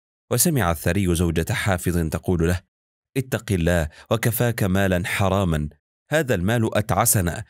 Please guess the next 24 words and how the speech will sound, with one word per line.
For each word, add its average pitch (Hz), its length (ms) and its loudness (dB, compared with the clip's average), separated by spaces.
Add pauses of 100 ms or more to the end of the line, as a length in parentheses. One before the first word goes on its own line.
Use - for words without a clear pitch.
(160)
ويكاد 135 420 0
يهلكنا 90 580 0
جميعا." 82 560 0 (460)
غضب 113 280 0
حافظ 95 420 0
من 85 160 2
زوجته 82 440 0 (220)
ثم 127 200 2
خرج 113 380 -2
ليقابل 82 580 0
الثري، 82 480 -2 (580)
وعندما 117 420 2
سمع 95 340 0
اسم 98 220 0
ياسين 82 580 0 (340)
تصبب 110 420 0
عرقا، 85 540 -2 (420)
وقال 107 300 0
للثري: 87 640 -2 (600)
"هذا 117 220 0
الرجل 95 420 0
كان 90 320 2
معلمي 82 520 2
بالمدرسة 82 680 0